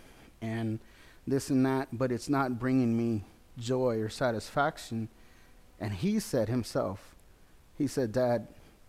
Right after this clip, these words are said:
I need to seek God in a deeper manner." And as a parent, I mean, you know, <laughs> right? Tears coming down <laughs> my eyes, right? And yeah, Court, I know Marines don't cry, but this Marine does, right?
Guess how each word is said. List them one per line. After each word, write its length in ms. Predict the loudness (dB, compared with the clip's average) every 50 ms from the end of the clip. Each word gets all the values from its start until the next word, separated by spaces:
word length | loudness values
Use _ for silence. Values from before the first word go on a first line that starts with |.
| -8 -4
I 260 | 0 4 6 6 8
need 440 | 8 8 8 6 6 6 4 2 -2 -8 -16 -20 -20 -20 -20 -20 -20 -20 -20 -20 -20 -20 -12
to 140 | -8 -8 -8
seek 340 | -6 -4 -4 -4 -4 -4 -4
God 340 | -4 -2 -2 -2 -2 -2 -2
in 120 | -2 -2
a 60 | -2
deeper 340 | -2 -4 -6 -6 -6 -4 -4
manner." 380 | -4 -4 -4 -6 -6 -8 -8 -10 -14 -20 -20 -20 -20 -20 -20 -20 -20 -20 -20 -20 -20 -20 -12 -4 2
And 100 | 4 6
as 180 | 6 6 4
a 40 | 2
parent, 480 | -2 0 4 6 6 6 6 4 0 -4 -10 -20 -20 -16 -8 -2
I 120 | 2 2
mean, 440 | 4 4 4 2 0 0 -2 -6 -8 -10 -16 -20 -20 -20 -20 -20 -14 -6
you 180 | -2 2 2 2
know, 300 | 2 2 0 -2 -6 -6 -2 2
<laughs> 340 | 4 6 6 6 6 4 2 0
right? 300 | 2 2 2 2 0 -2
Tears 300 | 2 4 4 6 4 4
coming 240 | 4 4 6 6 4
down 300 | 4 2 2 4 4 6
<laughs> 20 | 6
my 320 | 4 4 4 4 4 4
eyes, 320 | 2 0 0 0 0 0
right? 240 | 2 2 2 2 0 -4 -12 -16 -18 -20 -20 -20 -16 -6 -2
And 160 | 2 4 4
yeah, 180 | 6 6 4 2
Court, 340 | 2 2 2 4 4 4
I 100 | 4 4
know 200 | 4 4 4 4
Marines 360 | 4 4 4 4 4 2 2 2
don't 140 | 0 0
cry, 280 | 0 2 4 4 4 4
but 260 | 2 0 -2 -2 0
this 160 | 0 2 2
Marine 260 | 4 4 4 4 4 2
does, 300 | 2 0 -2 -4 -4 -4
right? 160 | -4 -4